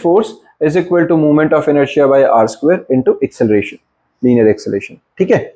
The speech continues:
F is equal to M A होता है, तो mass into acceleration is equal to M G sin theta minus force of friction। अब मजे की बात देखो, मैंने यहां पे ये force जो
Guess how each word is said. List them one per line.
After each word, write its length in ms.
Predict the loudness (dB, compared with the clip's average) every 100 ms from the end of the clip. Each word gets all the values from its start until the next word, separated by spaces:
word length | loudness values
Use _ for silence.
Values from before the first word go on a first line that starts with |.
| _ _ _ _ _ _ _ _ _ _ -2
F 220 | -2 2
is 140 | 2 2
equal 300 | 2 2 2
to 100 | 2
M 180 | 2 2
A 40 |
होता 240 | 2 2 0
है, 240 | 0 -8 -20 _ _ _ _ _ -4
तो 60 | 0 2
mass 360 | 4 4 2 0
into 280 | 0 2 2
acceleration 640 | 2 2 2 2 0 -2 0
is 160 | 0 0
equal 200 | 0 0
to 100 | 0 0
M 160 | 0
G 120 | 0 0
sin 300 | 0 0 0
theta 340 | 0 2 0 0 -10 _ -6
minus 440 | 0 2 2 0 -2 -10
force 340 | -2 -2 -2 -4
of 80 | -6
friction। 380 | -10 -16 -20 -20 _ _ -20 _
अब 340 | 0 0 -4 -18 _ _ _ _ -6
मजे 240 | 0 0
की 100 | 2
बात 180 | 2 2
देखो, 320 | 0 -4 -8 -16 _ _ _ _
मैंने 300 | -2 2 2
यहां 220 | 2 2 0
पे 160 | 0
ये 80 | -2
force 640 | -4 -6 0 2 2 -2 0
जो 140 | 0